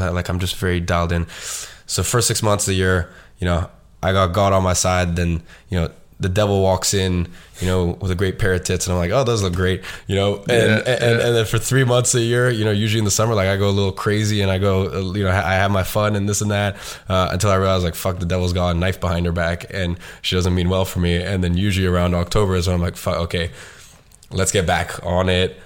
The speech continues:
Speaker 1: and get back to being focused and this and that." Um, so yeah, you know, it's, uh,
Speaker 2: Is it always, like, six, three, three then?
Speaker 1: I've no-, I've noticed that. I've now,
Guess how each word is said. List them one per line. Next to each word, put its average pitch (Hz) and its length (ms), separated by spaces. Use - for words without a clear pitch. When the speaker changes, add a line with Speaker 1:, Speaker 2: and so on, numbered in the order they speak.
Speaker 1:
and 82 160
get 82 160
back 87 260
to 90 380
being 92 160
focused 90 720
and 90 120
this 90 140
and 95 100
that." 90 440
Um, 87 400
so 92 440
yeah, 92 340
you 90 140
know, 87 120
it's, 85 240
uh, 90 380
Speaker 2:
Is 117 140
it 123 40
always, 117 220
like, 117 140
six, - 520
three, 107 220
three 107 300
then? - 100
Speaker 1:
I've 120 160
no-, 127 120
I've 113 180
noticed 113 280
that. 90 300
I've 107 160
now, 117 220